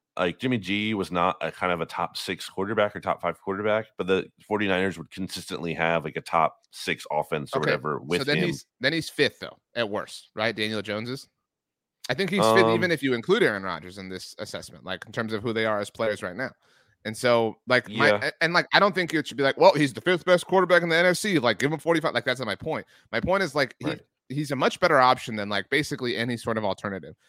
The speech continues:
Speaker 2: And I agree with you, like, oh, in a perfect world, you tag him and he proves it to you again. But, like, another game I like to play mentally is, like, "Okay,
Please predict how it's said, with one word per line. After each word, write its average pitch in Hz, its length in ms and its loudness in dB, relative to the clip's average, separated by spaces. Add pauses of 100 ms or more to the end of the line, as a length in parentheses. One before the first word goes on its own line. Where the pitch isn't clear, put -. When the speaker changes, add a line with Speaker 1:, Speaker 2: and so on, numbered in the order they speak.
(160)
Speaker 2:
And 117 100 -4
I 123 40 6
agree 131 220 4
with 208 160 4
you, 135 140 2
like, 107 340 -2
oh, 175 200 4
in 117 60 0
a 107 60 -6
perfect 160 400 -4
world, 139 320 2
you 107 100 -4
tag 127 300 0
him 120 120 -4
and 107 80 -4
he 113 100 -8
proves 127 220 -6
it 117 100 -8
to - 100 -12
you 107 100 -2
again. 117 240 -2
But, 107 120 -4
like, 113 160 0 (420)
another 156 240 0
game 131 240 2
I 117 60 0
like 113 160 0
to 120 80 -8
play 110 160 -6
mentally 104 420 -6
is, 92 160 -6
like, 95 200 -4
"Okay, 117 280 -2